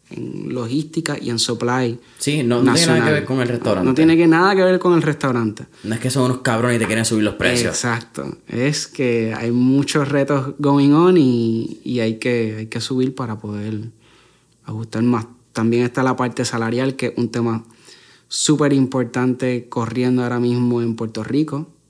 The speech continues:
Speaker 2: Yep.
Speaker 1: como mercado. Eh, eso hay que tomar todas esas cosas en consideración para
Speaker 2: tomar decisiones. Sí, nosotros estuvimos en el podcast recientemente, en el ciento cincuenta, creo que fue, tuvimos a Andrés Saya,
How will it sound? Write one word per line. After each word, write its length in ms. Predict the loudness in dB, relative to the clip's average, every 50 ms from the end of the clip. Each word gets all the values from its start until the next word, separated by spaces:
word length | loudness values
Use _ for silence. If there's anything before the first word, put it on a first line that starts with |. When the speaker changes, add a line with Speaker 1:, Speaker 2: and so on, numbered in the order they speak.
| _ _ _ -8
Speaker 2:
Yep. 120 | -8 -6
Speaker 1:
como 260 | -4 -2 -2 -2 0 -2
mercado. 680 | -2 -4 -6 -4 -4 -2 0 0 0 -2 -4 -6 -8 -12 -20 -20 -20 -20 _ _ _ _ _ -12
Eh, 140 | -10 -8 -8
eso 160 | -8 -6 -6 -6
hay 80 | -6
que 100 | -6 -4
tomar 260 | -4 -2 -2 -2 -2
todas 240 | -4 -6 -8 -8 -8
esas 220 | -8 -10 -12 -14 -16 -18 _
cosas 260 | -14 -12 -12 -12 -10 -10 -10
en 80 | -10
consideración 720 | -10 -10 -10 -10 -10 -8 -8 -8 -8 -8 -8 -6 -6 -6 -6
para 320 | -6 -8 -12 -14 -16 -18 -20 _ _ _ _ _ _ _ _ _ _ _
Speaker 2:
tomar 220 | -6 -4 -2 -2
decisiones. 680 | -2 -2 -2 -2 -2 -2 -2 -2 -2 -2 -4 -6 -8
Sí, 140 | -8 -4 -2
nosotros 240 | -2 -2 -2 -2 -4
estuvimos 260 | -2 -2 -2 -2 -2
en 60 | -2
el 80 | -4 -4
podcast 500 | -4 -4 -4 -4 -4 -4 -4 -4 -4 -6
recientemente, 800 | -6 -6 -4 -4 -4 -6 -4 -2 -2 -2 -2 -2 -4 -4 -6 -4
en 60 | -4
el 80 | -4 -4
ciento 260 | -6 -6 -6 -6 -6
cincuenta, 600 | -6 -4 -4 -4 -2 -2 -2 -2 -2 -2 -2 -2
creo 120 | -2 -2 -2
que 80 | -4 -4
fue, 160 | -4 -4 -4
tuvimos 240 | -4 -4 -6 -6 -6
a 20 |
Andrés 300 | -6 -6 -4 -6 -6 -6
Saya, 440 | -6 -4 -2 -2 -2 -2 -4 -6 -10